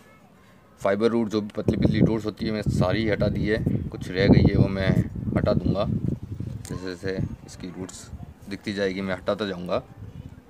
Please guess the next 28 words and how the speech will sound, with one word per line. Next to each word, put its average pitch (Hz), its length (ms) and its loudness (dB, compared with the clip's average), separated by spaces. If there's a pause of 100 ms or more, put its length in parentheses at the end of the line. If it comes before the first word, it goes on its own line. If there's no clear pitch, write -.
(440)
select 123 340 4
आपको 117 220 2
करना 117 220 4
है 117 80 2
कौन 101 160 0
सी 107 80 0
रूट्स 101 180 2
आपको 98 280 6
रखनी 101 320 6
है, 98 120 4
कौन - 340 6
सी - 80 6
आपको - 240 8
हटानी 92 360 2
है, 92 100 0 (180)
या 87 160 2
सारी 92 300 -2
आपको 92 240 4
रखनी 98 240 4
है, - 160 8 (1200)
कौन 92 180 -4
कौन 95 140 -2
सी 98 180 -2
आप 95 180 0
routes 98 300 -2
रखना 101 220 -2
चाहते 95 320 2
हैं। - 80 4